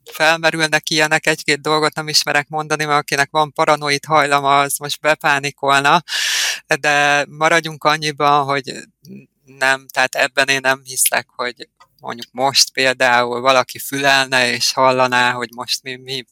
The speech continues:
beszélünk. Persze vannak Pegasus botrányok, meg ilyenek, de hát azért valljuk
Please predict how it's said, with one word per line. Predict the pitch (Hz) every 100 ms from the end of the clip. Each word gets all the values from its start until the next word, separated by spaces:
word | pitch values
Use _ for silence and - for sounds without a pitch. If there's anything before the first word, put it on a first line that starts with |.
| _ _
beszélünk. | 143 - 190 180 180 175
Persze | 151 143 131 127
vannak | 143 139 127 -
Pegasus | 160 151 147 147 -
botrányok, | 147 - 143 135 131
meg | 135 139
ilyenek, | 139 135 131
de | 127
hát | 131 -
azért | 120 - 123
valljuk | 127 131 127 _